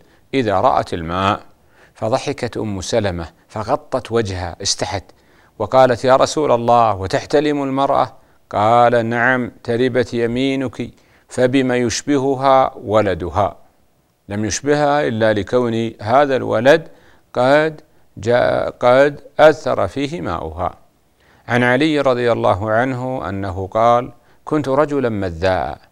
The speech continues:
فاستحييت أن أسأل رسول الله صلى الله عليه وسلم، فأمرت المقداد أن يسأل النبي صلى الله عليه وسلم لمكان ابنته"، يعني كثير المذي، وخ-، آه، فاطمة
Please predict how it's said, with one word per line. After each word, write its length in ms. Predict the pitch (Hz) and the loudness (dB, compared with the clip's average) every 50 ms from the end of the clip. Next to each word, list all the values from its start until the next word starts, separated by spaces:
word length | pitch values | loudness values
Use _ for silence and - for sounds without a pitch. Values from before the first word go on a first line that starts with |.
| _ _ _ _ _ | _ _ _ _ _
فاستحييت 600 | - 120 113 - - 139 135 160 196 185 - - | -8 -6 -4 -2 -4 -2 -2 -2 -2 -2 -2 -4
أن 200 | 139 127 113 110 | -6 -6 -4 -4
أسأل 340 | 120 139 135 - 123 120 113 | -4 -4 -4 -2 -2 -2 0
رسول 420 | 110 104 107 - - 127 127 117 | 0 -2 -2 -4 -4 -4 -2 -2
الله 280 | 107 107 113 110 110 101 | 0 0 0 0 0 -2
صلى 240 | 95 - 110 - 95 | -4 -6 -8 -8 -8
الله 340 | 101 110 120 117 113 110 | -4 -2 0 0 0 0
عليه 300 | 104 98 101 98 95 95 | 0 0 -2 -2 -4 -6
وسلم، 480 | 92 92 87 - - 98 87 82 80 76 - _ _ _ _ _ _ _ | -6 -8 -8 -8 -8 -8 -8 -10 -12 -14 -16 _ _ _ _ _ _ _
فأمرت 480 | - - 113 110 110 127 139 139 131 - | -10 -6 -4 -2 2 4 2 2 2 0
المقداد 600 | 139 127 123 123 113 - 113 117 131 135 131 131 | -2 -2 -2 -4 -4 -4 0 2 2 2 2 2
أن 200 | 127 120 120 117 | 0 0 0 0
يسأل 380 | 113 127 123 - - 120 113 113 | -2 -4 -4 -2 -4 -2 -2 -2
النبي 440 | 110 107 104 107 101 120 123 120 | -4 -4 -4 -4 -4 -4 -4 -4
صلى 240 | 98 - - 104 101 | -6 -8 -8 -6 -6
الله 180 | 98 104 113 120 | -4 -2 2 2
عليه 520 | 117 113 113 107 104 101 101 92 98 98 | 2 4 2 2 2 2 0 -2 -4 -4
وسلم 560 | 90 87 87 - - 123 123 123 120 120 113 | -4 -4 -4 -4 -4 -4 -4 -2 -4 -4 -2
لمكان 520 | 104 98 92 92 95 - - 123 117 113 107 | -4 -4 -6 -6 -8 -6 -4 -4 -2 -2 -4
ابنته"، 680 | 98 87 87 95 90 - - 95 87 82 107 101 92 - - _ _ _ _ _ _ _ | -6 -6 -8 -10 -10 -10 -10 -8 -6 -4 -6 -6 -6 -10 -18 _ _ _ _ _ _ _
يعني 280 | - 143 95 92 92 87 | -14 -12 -10 -10 -10 -8
كثير 520 | - - 104 98 117 117 113 110 104 - - - - | -8 -8 -4 -2 -2 0 0 -2 -2 -4 -6 -8 -8
المذي، 520 | 117 107 101 95 104 120 120 143 165 170 - - _ _ _ _ _ _ _ - | -8 -6 -6 -6 -6 -4 -4 -4 -4 -6 -10 -16 _ _ _ _ _ _ _ -8
وخ-، 960 | 113 113 117 117 117 113 113 113 - - _ _ _ _ _ - - - | -4 -2 0 0 0 0 -2 -2 -4 -10 _ _ _ _ _ -16 -8 -6
آه، 500 | 123 - - 87 101 113 110 110 80 78 76 - - - - - - - - - | -4 -4 -2 -2 -2 -2 -2 -2 -4 -4 -6 -8 -12 -12 -12 -12 -12 -12 -14 -14
فاطمة 640 | - - 135 135 139 131 127 131 123 131 143 147 | -4 2 4 4 4 4 2 -2 -4 -6 -6 -8